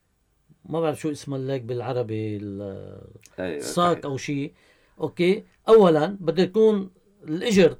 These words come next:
Speaker 1: تحت الليج، تحت الجنب أولا. تاني شي بدها تكون الإجر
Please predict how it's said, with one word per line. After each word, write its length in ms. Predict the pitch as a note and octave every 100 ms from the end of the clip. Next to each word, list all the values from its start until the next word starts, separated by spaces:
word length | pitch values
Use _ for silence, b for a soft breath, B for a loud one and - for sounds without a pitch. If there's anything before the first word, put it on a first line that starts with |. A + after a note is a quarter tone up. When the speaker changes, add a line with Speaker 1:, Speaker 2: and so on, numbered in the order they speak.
| -
Speaker 1:
تحت 260 | - -
الليج، 480 | G#3 F#3 E3+ F#3 G#3+ - -
تحت 240 | F#3 -
الجنب 440 | E3 B2+ D#3+ G#3 A3+ _ -
أولا. 480 | E3 F3 D#3+ E3+ G3+ F#3+ b b _
تاني 260 | A3 A#3+ A#3
شي 400 | - A#3+ G3 - b b b
بدها 340 | C#3+ G3+ F3+
تكون 460 | F#3+ - B3 A#3+ F#3+
الإجر 680 | E3 G#3+ C4 G3+ F#3+ C3+ G#2+